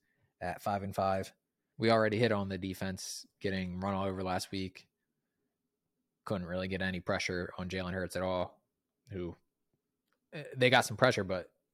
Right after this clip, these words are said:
it was after Hurts was standing back there in the pocket, and then when they got pressure, he was evading guys easily.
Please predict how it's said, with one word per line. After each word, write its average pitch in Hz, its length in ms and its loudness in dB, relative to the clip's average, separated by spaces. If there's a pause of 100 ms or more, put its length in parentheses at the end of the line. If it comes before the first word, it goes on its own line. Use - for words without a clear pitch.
(280)
it 139 80 0
was 107 160 -2
after 98 560 0
Hurts 117 240 2
was 92 140 -8
standing 98 240 -2
back 92 180 -2
there 101 120 -4
in 95 40 -4
the 90 60 -4
pocket, 98 480 0
and 82 360 -12 (300)
then 98 320 -2
when 87 120 -6
they 90 80 -4
got 95 200 -2
pressure, 98 240 -2
he 98 140 -2
was 87 160 -6
evading 92 300 -4
guys 90 260 -2
easily. 92 440 -4